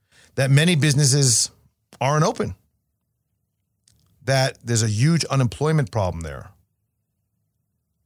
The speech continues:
And yet, there's been a massive move in risk asset prices.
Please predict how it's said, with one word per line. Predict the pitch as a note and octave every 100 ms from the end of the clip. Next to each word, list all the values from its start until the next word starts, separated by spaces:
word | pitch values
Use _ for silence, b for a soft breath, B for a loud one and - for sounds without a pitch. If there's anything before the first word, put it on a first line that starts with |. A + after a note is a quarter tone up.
| _ _ _ _ -
And | C3+ B2
yet, | F#3 F3 D3+ - _ _ _ _ _ _ _ _ _
there's | B2 A#2+
been | C#3
a |
massive | B2 B2 D3 E3 - B2+
move | C#3 D3+ B2 A2 F#2+ - _ _ _ _ _ _ _ _ _ _ _ _ _ _ _ _ _ _ -
in | B2 B2
risk | A#2 - -
asset | A#2 G#2+ A#2+ G2+
prices. | - A#2+ G#2+ - -